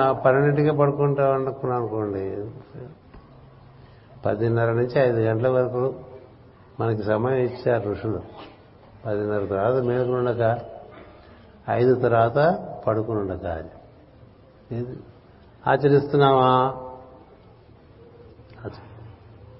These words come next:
పొద్దున సాయంత్రం పడుకునే ముందు, రాత్రి పడుకునే ముందు, పొద్దున లేవంగానే ఒక్కసారి దైవానికి సంబంధించిన ఏదైనా పఠిస్తున్నావా?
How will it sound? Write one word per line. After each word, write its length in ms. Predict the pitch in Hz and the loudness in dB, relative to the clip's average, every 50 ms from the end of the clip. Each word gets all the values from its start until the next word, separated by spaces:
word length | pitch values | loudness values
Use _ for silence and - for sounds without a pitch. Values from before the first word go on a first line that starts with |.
| - - - - - - - - - - - - - - - - - - - - - - - | -20 -20 -20 -20 -20 -20 -20 -20 -20 -20 -20 -20 -20 -20 -20 -20 -20 -20 -20 -20 -20 -20 -8
పొద్దున 380 | - - 127 127 127 139 147 156 151 | -2 0 2 4 4 4 6 6 6
సాయంత్రం 440 | 135 131 135 131 131 131 131 139 131 | 6 6 6 6 6 4 4 2 4
పడుకునే 380 | 127 127 127 123 131 135 135 135 | 4 4 4 4 4 2 2 2
ముందు, 280 | 131 131 127 123 123 127 123 - - - - - - - - - - - - - - - - - - - - - - | 2 2 2 2 0 0 -2 -4 -8 -14 -16 -18 -20 -20 -20 -20 -20 -20 -20 -20 -20 -20 -20 -20 -20 -20 -8 -2 2
రాత్రి 300 | 117 120 127 - - 127 | 2 2 2 2 0 0
పడుకునే 360 | 131 135 131 120 131 131 135 | 0 0 0 0 0 0 0
ముందు, 340 | 131 131 131 131 131 131 135 | 2 2 2 2 2 2 0
పొద్దున 380 | 135 127 127 117 113 123 127 127 | 0 0 -2 0 0 0 0 2
లేవంగానే 680 | 120 117 113 113 113 113 113 113 110 107 107 107 107 110 113 113 - | 2 2 2 4 4 2 2 2 2 0 0 0 0 -2 -2 -4 -4
ఒక్కసారి 520 | 107 107 - 131 123 - - 131 127 131 131 | -4 -2 0 0 0 2 2 2 2 2 2
దైవానికి 480 | 120 120 120 120 123 123 127 127 120 110 | 2 2 2 4 4 2 2 2 2 0
సంబంధించిన 460 | 120 117 117 120 117 117 113 113 113 | 0 0 -2 -2 -2 -2 0 2 2
ఏదైనా 360 | 113 113 110 113 110 117 131 151 - - - - - - - - - - _ _ - | 2 2 2 2 0 0 -2 -4 -6 -10 -16 -18 -20 -20 -20 -20 -20 -20 _ _ -4
పఠిస్తున్నావా? 920 | - 123 120 110 120 123 123 120 - - 127 117 117 113 110 107 110 107 | -2 0 0 0 0 -2 -2 -2 -4 -4 -4 -2 0 0 0 0 -2 -4